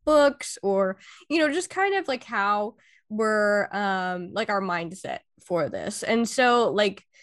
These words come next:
for me, you know, I began my journey with Tolkien through The Hobbit, you know, reading through it and Lord of the Rings ahead of the Fellowship's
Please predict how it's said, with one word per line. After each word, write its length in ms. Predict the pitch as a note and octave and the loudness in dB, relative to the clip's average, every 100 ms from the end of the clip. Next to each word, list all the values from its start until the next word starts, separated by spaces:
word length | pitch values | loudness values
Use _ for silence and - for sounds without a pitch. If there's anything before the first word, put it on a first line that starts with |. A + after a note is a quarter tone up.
| _ _ | _ _
for 180 | - C4+ | -2 2
me, 540 | C#4+ F#4 F4 D4+ C#4+ - | 4 4 2 0 -2 -4
you 120 | A3 | -4
know, 80 | G#3+ | 0
I 160 | F3 A3 | 0 0
began 420 | A3 G#3 G#3 G#3 | -4 -4 -4 -2
my 140 | G3+ | -4
journey 400 | G3 F#3 F#3+ F#3+ | -4 -4 -6 -6
with 160 | F3+ F3 | -8 -8
Tolkien 440 | F#3+ F#3+ F3+ F3+ | -6 -6 -6 -8
through 300 | - A3 D#4 | -6 0 2
The 120 | C4 | 2
Hobbit, 600 | A3+ F3 F#3 F#3+ G3+ G3 - | 0 0 0 2 0 0 -4
you 80 | G3 | -8
know, 140 | F#3 | -6
reading 400 | E3+ F#3+ A3+ A#3+ | -4 -4 -2 -4
through 380 | A3 G#3 A3 G#3+ - | -6 -4 -2 -2 -4
it 240 | G3+ A3 | -4 -4
and 200 | G3 G3+ | -4 -4
Lord 140 | G3 F#3+ | -4 -4
of 40 | |
the 80 | F#3 | -4
Rings 380 | F3+ F#3 F#3 - | -6 -6 -8 -12
ahead 220 | E3+ G3 | -8 -6
of 100 | F3 | -6
the 100 | - | -8
Fellowship's 520 | - C#3+ F#3 - - | -8 -6 -6 -4 -6